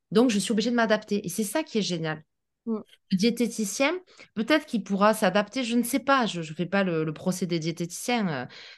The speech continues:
Speaker 1: c'est pas le problème, c'est que, c'est qu'en naturo, le diététicien, il va être expert de la diète.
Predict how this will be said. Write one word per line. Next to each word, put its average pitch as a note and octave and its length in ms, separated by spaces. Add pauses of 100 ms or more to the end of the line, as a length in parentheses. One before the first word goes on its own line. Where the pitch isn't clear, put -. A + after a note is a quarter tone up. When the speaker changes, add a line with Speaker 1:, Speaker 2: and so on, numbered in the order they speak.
Speaker 1:
c'est E3+ 120
pas F3+ 120
le E3+ 60
problème, A3+ 420
c'est F3+ 180
que, E3 340 (300)
c'est F#3+ 220
qu'en G3 160
naturo, G3+ 640 (500)
le F3+ 140
diététicien, E3+ 600
il G3 180
va C#3 140
être C3+ 180
expert A#3 440
de F3+ 100
la D#3 140
diète. C#3+ 400